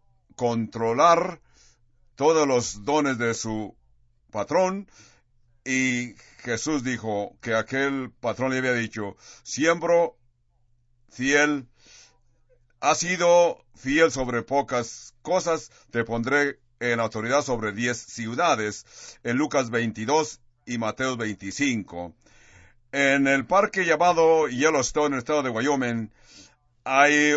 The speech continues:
una inscripción, un rótulo que dice, "El hombre más fiel". Su fidelidad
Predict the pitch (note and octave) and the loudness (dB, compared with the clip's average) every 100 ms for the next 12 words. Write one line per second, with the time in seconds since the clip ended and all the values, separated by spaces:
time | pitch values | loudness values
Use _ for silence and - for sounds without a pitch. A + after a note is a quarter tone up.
0 | B2+ C#3 C#3+ C#3 B2+ B2 A#2+ - G#2+ F#2 | 0 -2 0 2 0 0 -4 -6 -8 -6
1 | C3+ D#3 D#3+ C#3+ C3+ B2 B2 C#3 C3+ C3+ | -2 0 0 -2 -4 -4 -2 -2 -2 -4
2 | B2 A2+ C3+ C3 C#3 C#3+ - - A#2+ A#2 | -4 -2 -2 -2 -2 -2 -6 -8 -6 -4
3 | A#2 - - E3+ G3 F#3 F#3 F3+ C3+ C3 | -8 -12 -2 -2 0 -2 -2 -2 -2 0
4 | B2 - - _ A2+ A#2+ A#2 A2 G#2 - | 0 -4 -20 _ 0 4 4 4 0 -8
5 | _ _ _ _ _ _ _ _ _ _ | _ _ _ _ _ _ _ _ _ _
6 | _ _ _ - - D#3+ D3 D3 D3 D3+ | _ _ _ -12 -4 -2 0 0 2 6
7 | G3 G3+ | 8 6